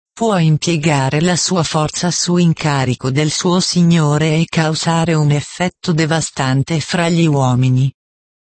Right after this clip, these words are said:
E questo è il diritto concesso da Dio al suo avversario, di combattere per il suo seguito durante il tempo della libertà della volontà come uomo.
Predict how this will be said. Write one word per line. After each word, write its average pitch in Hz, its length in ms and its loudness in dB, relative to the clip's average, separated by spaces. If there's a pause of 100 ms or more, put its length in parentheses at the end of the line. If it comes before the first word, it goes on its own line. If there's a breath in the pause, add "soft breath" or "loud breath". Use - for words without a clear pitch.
(200)
E 190 120 -2
questo 165 480 -2
è 165 140 2
il 151 200 0
diritto 165 580 0
concesso 160 760 0
da 151 160 0
Dio 165 340 2
al 165 160 0
suo 190 320 0
avversario, 143 960 0 (340)
di 180 200 0
combattere 170 760 0
per 180 160 -2
il 175 160 2
suo 185 320 0
seguito 180 600 0
durante 151 500 0
il 139 180 0
tempo 147 480 -2
della 147 340 0
libertà 170 600 0
della 156 300 0
volontà 156 520 0
come 156 280 0
uomo. 127 500 2